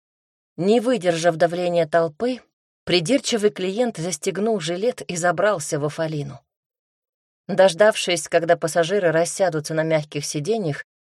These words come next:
Марина завела мотор. Как обычно, случилась небольшая ссора за право занять место в носовой части. Таких кресел было всего два — и все жаждали расположиться в первом ряду.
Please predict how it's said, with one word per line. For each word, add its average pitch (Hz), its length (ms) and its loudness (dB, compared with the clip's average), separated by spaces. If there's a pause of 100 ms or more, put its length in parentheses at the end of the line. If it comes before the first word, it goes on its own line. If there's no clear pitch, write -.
(260)
Марина 190 440 4
завела 175 420 2
мотор. 135 420 -4 (920)
Как 196 200 4
обычно, 196 540 2
случилась 202 640 0
небольшая 180 560 2
ссора 196 520 0
за 160 220 0
право 196 320 0
занять 170 420 0
место 202 380 -4
в 151 80 -2
носовой 170 480 0
части. 156 540 -6 (840)
Таких 196 320 0
кресел 226 400 2
было 196 220 4
всего 190 320 0
два — 196 340 -2 (360)
и 190 120 -2
все 247 300 0
жаждали 190 680 0
расположиться 175 800 0
в - 120 -10
первом 175 440 0
ряду. 156 320 -4